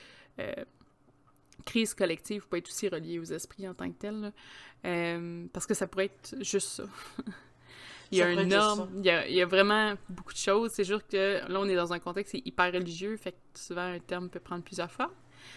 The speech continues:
Speaker 2: Oui.
Speaker 1: Mais, euh, c'est juste le, parler d'une autre langue, puis, euh, ah, j'ai trouvé ça très intéressant.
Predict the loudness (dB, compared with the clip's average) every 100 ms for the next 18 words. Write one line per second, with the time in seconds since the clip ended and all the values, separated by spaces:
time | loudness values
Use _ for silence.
0 | -20 -20 -12 -4 0 0 0 -2 -4 -6
1 | -8 -10 -10 -12 -14 -10 -2 -2 0 -4
2 | -4 -4 -4 -4 -6 -2 -4 -4 -6 -6
3 | -8 -4 -2 -2 -6 -8 -6 -4 -4 -6
4 | -8 -6 -2 -2 -2 -4 -4 -2 -2 -2
5 | -4 -4 -4 -2 -4 -6 -8